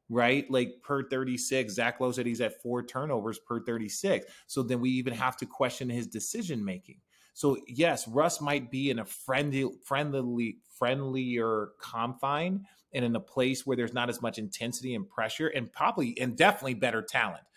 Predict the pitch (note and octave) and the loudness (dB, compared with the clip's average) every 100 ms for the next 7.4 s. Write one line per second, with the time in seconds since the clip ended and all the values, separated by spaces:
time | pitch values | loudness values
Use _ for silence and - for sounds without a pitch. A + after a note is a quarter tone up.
0 | - - B2+ C#3+ F#3 F#3 F3+ F3 D#3+ C#3 | -20 -8 2 6 6 6 6 6 6 6
1 | C#3 C3+ B2+ C3 B2+ A2 A2+ A#2+ B2 A2+ | 6 6 4 2 2 -2 -2 -2 0 -2
2 | A2 G#2+ G#2 G2+ A2 C#3 B2+ A2+ - C3 | -2 -2 -2 -2 -2 0 0 0 -2 -2
3 | C3 D#3+ - C3+ A#2 C#3+ C#3+ C3+ - C3+ | 2 2 0 -4 -2 -4 -2 -6 0 0
4 | A#2 G2+ - - C#3 C3 D#3+ - C3+ B2 | 0 -2 -10 -6 -4 2 2 4 2 2
5 | A#2+ G#2 A2+ A2 A#2+ G2+ G2 A2 G#2 - | 2 2 2 2 0 -2 -4 -10 -10 -6
6 | - D3 D#2 - _ _ _ _ _ - | 0 2 2 -6 _ _ _ _ _ 8
7 | E3 B2+ G2+ | 10 10 4